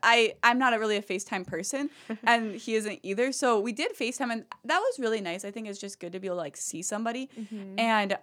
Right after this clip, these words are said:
Speaker 1: um, and Zoe mentioned that a lot, and as we'll go down, of just, like, she and Joseph FaceTime all the time, she said, and that is just really helpful to be able to have that
Speaker 2: Mm-hmm.
Speaker 1: resource.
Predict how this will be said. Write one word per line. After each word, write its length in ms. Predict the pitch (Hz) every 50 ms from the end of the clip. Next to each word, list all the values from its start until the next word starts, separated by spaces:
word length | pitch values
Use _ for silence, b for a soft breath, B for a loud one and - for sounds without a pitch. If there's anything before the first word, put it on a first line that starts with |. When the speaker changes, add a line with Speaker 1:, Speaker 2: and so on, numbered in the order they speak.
| - -
Speaker 1:
um, 280 | 208 202 196 185 175 -
and 120 | - 285 254
Zoe 300 | 233 285 330 370 392 330
mentioned 380 | 262 233 220 220 - 240 226
that 120 | 208 196 - -
a 80 | 202
lot, 260 | 202 196 190 185 175 - -
and 160 | 196 196 - -
as 200 | 202 190 190 202
we'll 100 | 196 190
go 140 | 196 190
down, 240 | 185 196 190 185 180
of 160 | 175 170 -
just, 180 | - 190 185 -
like, 180 | 196 170 160 - b b b b b b b _ -
she 240 | 240 - - 294 285
and 80 | 247 226
Joseph 300 | 208 196 196 196 185 185
FaceTime 360 | - 180 190 - - 175 - - -
all 160 | 175 196 202
the 100 | 202 190
time, 260 | - 208 175 170 165 175
she 100 | - 185
said, 160 | - 190 175 170
and 120 | 170 175
that 160 | 175 156 - - -
is 160 | - 185 180
just 200 | 190 185 175 -
really 160 | 185 160 147 180
helpful 420 | - - 180 180 180 - 156 156
to 80 | 165 170
be 60 | 175
able 100 | 156 147
to 60 | 190
have 280 | 196 - - 135 - 226
that 320 | 220 233 254 254 - -
Speaker 2:
Mm-hmm. 240 | 233 226 208 214 196
Speaker 1:
resource. 540 | 226 269 285 277 - 311 302 302 302 -